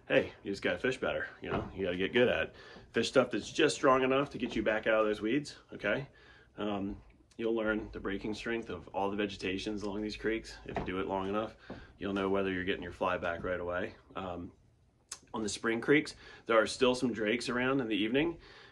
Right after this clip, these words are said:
Um, the trico hatches are gonna become more and more important because we're gonna start losing those big, you know, meaty bugs every single night. The fish get used to seeing those every single night. That dries up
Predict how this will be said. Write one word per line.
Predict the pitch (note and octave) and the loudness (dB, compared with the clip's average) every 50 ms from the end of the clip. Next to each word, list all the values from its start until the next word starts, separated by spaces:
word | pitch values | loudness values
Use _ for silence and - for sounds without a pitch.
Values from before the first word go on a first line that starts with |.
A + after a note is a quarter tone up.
| - - | -6 0
Um, | A2 A2 A2 G#2 G#2 G#2 | 2 4 6 6 4 4
the | G2+ | 2
trico | - - G#2+ G#2+ - C3 A#2+ | 2 4 4 4 4 4 4
hatches | A#2+ A#2 A2 A2+ A2 - A2+ G#2+ | 6 6 4 4 4 0 -2 -2
are | G#2 | -2
gonna | A2 G#2 | -2 -2
become | G#2+ G#2 A2+ G#2 G2 | -2 0 -2 -2 0
more | G2+ G#2 A2 A2 A#2 A#2 | 0 0 0 2 2 2
and | A2+ A2+ | 0 0
more | A2+ A2+ A2 | 0 0 0
important | G#2+ G#2 - - A2+ G#2+ A2+ A#2+ B2+ B2+ B2+ - | 0 -2 0 2 4 4 4 4 2 0 0 -2
because | G#2+ G2 A2 G#2+ F#2+ | -4 0 0 0 0
we're | G2 G#2 | 0 0
gonna | A#2 A2 | -2 0
start | - - A#2+ F#2 E2+ | 2 2 0 0 2
losing | G2+ A2 A2+ A2+ A2 G#2 | 2 2 2 2 2 2
those | G#2 G2+ G2 F#2+ | 0 0 0 -2
big, | - - - B2+ A2+ A2+ A2 G#2 - - - - - - - - - - - _ _ _ _ _ _ _ | -4 0 4 6 6 6 6 4 0 -6 -14 -20 -20 -20 -20 -20 -20 -20 -20 _ _ _ _ _ _ _
you | - A#2 | 0 0
know, | A2 G2+ F#2 | 2 2 2
meaty | F#2 G#2 A2+ A2+ A2 A2 A2 G#2+ G#2+ G2+ - - - E2+ | 0 0 2 2 2 2 2 2 0 0 -2 -8 -12 -4
bugs | F2 - G#2 G#2 G2+ G2 F#2+ F#2 G2 - - - - - _ - | 2 4 4 4 4 4 2 0 -4 -8 -8 -10 -14 -14 _ 0
every | A2 G#2+ G2+ G2+ G2 | 2 2 2 2 0
single | G#2+ G#2+ G2 G2 F#2 | 0 0 0 0 0
night. | F#2+ F#2+ F2+ E2+ E2+ - | -2 -2 -2 -2 -4 -8
The | - | -6
fish | - A2 A2 - | -4 -4 -2 -2
get | - A2+ E2+ | -2 -2 -2
used | G2 G#2+ G#2 - | 0 -2 -4 -4
to | G2+ | -6
seeing | - - A2+ G#2+ G2+ | -2 0 2 2 2
those | G2+ F#2+ G#2 | 2 2 0
every | G2+ F#2+ G2 | 0 0 0
single | G#2 G2 F#2+ F#2 | -2 -4 -2 -2
night. | F#2 G2 G2 G2 G2+ G2 - - - - - - - - _ _ - | -2 0 0 0 0 0 -2 -6 -18 -20 -20 -20 -20 -20 _ _ 0
That | A#2 A2+ A2 | 2 2 2
dries | A#2 A#2+ A2+ G#2+ G2+ G2 G2 F#2+ | 2 2 4 4 4 4 2 2
up | G#2 G2 G2+ F#2+ - | 2 2 2 2 0